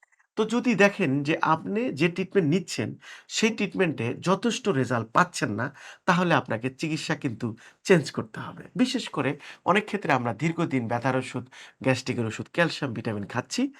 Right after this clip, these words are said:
হয়তো ভালো থাকতেছি, বন্ধ করলে আবার আসতেছে। সেক্ষেত্রে দেখবেন এই সমস্ত ওষুধগুলা অবশ্যই খেতে হবে, সেটা নির্দিষ্ট একটা টাইম পর্যন্ত, হতে পারে দুই সপ্তাহ বা তিন সপ্তাহ, এটাকে আমরা বলি অ্যাকুয়েট বা কাঁচা ব্যথা।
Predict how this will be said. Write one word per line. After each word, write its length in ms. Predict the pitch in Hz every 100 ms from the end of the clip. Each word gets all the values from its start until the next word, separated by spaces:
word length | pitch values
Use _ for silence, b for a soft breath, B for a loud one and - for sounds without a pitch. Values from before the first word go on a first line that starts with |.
| B B B
হয়তো 280 | - 185 175
ভালো 280 | 113 139 196
থাকতেছি, 520 | 202 202 214 - -
বন্ধ 320 | - 160 151
করলে 240 | 127 123 101
আবার 220 | 110 123
আসতেছে। 400 | 139 - - - - B -
সেক্ষেত্রে 500 | - 220 247 - 190
দেখবেন 400 | 175 170 147 170 B B -
এই 140 | 190
সমস্ত 520 | 196 208 208 - 214 214
ওষুধগুলা 560 | 143 196 170 175 143 - B B -
অবশ্যই 420 | 139 190 - 233
খেতে 320 | 226 190 -
হবে, 260 | 156 131 127
সেটা 360 | - 139 139 B B B 131
নির্দিষ্ট 500 | 175 - 202 196 170
একটা 160 | 143
টাইম 340 | - 135 120 101
পর্যন্ত, 420 | 107 101 - - -
হতে 180 | 233 208
পারে 200 | 190 160
দুই 140 | 139
সপ্তাহ 440 | 143 139 - 123 117 B B B
বা 100 | 127
তিন 240 | 123 196 185
সপ্তাহ, 380 | - - -
এটাকে 220 | - 135 135
আমরা 220 | 131 139
বলি 200 | 147 185
অ্যাকুয়েট 360 | 156 - 123
বা 120 | 110 104
কাঁচা 280 | - -
ব্যথা। 240 | - -